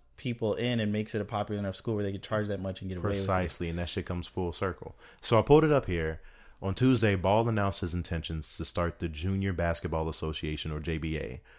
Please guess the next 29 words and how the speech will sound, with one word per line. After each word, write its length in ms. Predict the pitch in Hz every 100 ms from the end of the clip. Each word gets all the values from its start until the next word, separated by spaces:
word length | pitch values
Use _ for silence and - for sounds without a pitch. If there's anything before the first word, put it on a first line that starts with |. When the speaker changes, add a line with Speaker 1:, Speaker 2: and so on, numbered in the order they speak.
| - -
Speaker 2:
a 40 | 92
league 280 | 90 113
with 200 | 113 92
ten 240 | - 107 113
teams 360 | - 98 87
of 80 | 80 -
eight 200 | 98 -
young 260 | 90 92
players 460 | 87 92 90 92 -
each. 320 | 73 71 - - - -
Salaries 480 | - 98 110 104
for 120 | - 98
each 180 | 101
player 280 | - 98 92
would 240 | 85 82 78
range 240 | 87 85
from 200 | - 80
three 240 | - 92
thousand 400 | 98 85 82 80
to 100 | -
ten 180 | - 82
thousand 380 | 80 78 73 80
dollars 320 | 76 73 71
per 180 | - 80
month. 280 | 76 76 - - - - -
It's 160 | 92 -
a 60 |
brilliant 380 | 80 101 117 -
gambit. 360 | 87 78 78